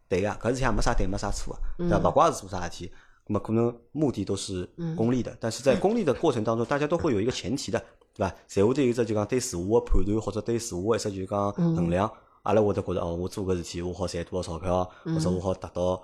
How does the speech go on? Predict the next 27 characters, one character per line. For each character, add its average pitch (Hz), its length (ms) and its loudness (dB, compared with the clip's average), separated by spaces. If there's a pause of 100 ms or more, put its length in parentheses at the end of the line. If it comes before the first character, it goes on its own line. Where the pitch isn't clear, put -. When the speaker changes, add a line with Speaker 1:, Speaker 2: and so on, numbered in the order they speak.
(180)
Speaker 1:
啥 87 220 -2
个， 92 260 2 (600)
啥 - 180 -4
个 92 80 2
成 85 160 -2 (100)
就， 95 380 0
或 - 80 -10
者 95 80 0
哪 85 180 -2
能， 87 160 -4
对 95 140 -4
伐？ 92 60 -4
啊， 104 80 -6
勿， - 20 -4
勿 92 300 -2
谈 117 120 6
成 131 140 0
就， 87 140 -4
大 107 120 0
多 139 120 4
数 135 120 2
是 104 180 0
谈 87 180 0
钞 82 120 -2
票 98 140 0
个 120 100 2
嘛， 113 60 -6